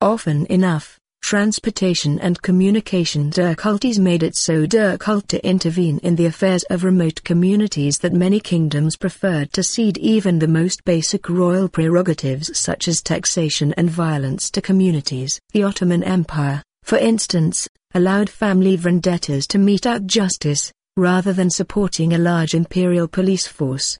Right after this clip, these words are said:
If my cousin killed somebody, the victim's brother might kill me in sanctioned revenge.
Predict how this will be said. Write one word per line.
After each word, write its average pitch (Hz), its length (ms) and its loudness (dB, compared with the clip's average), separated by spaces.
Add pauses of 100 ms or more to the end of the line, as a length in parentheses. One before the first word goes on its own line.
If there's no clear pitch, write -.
(120)
If 196 160 0
my 202 220 2
cousin 165 420 -2
killed 175 340 0
somebody, 147 640 -2 (220)
the 180 100 2
victim's 156 520 -2
brother 190 380 0
might 180 320 0
kill 185 260 2
me 151 220 0
in 175 140 0
sanctioned 175 720 -2
revenge. 160 580 -2